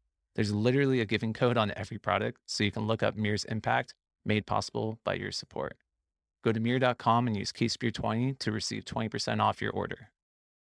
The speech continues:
This episode is brought to you by Rise Brewing Co. Rise makes my favorite nitro cold brew coffee and provides energy for good people to do good things. If I'm at home, I start my day with Rise's original black nitro cold brew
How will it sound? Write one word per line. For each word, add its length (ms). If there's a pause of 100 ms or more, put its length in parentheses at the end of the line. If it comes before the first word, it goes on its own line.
(180)
This 160
episode 300
is 140
brought 180
to 100
you 60
by 160
Rise 340
Brewing 320
Co. 280 (1800)
Rise 320
makes 180
my 80
favorite 360
nitro 280
cold 280
brew 140
coffee 560
and 120
provides 400
energy 280
for 140
good 240
people 380
to 160
do 120
good 300
things. 460 (580)
If 60
I'm 100
at 80
home, 300
I 40
start 260
my 100
day 180
with 160
Rise's 380
original 400
black 400
nitro 260
cold 320
brew 320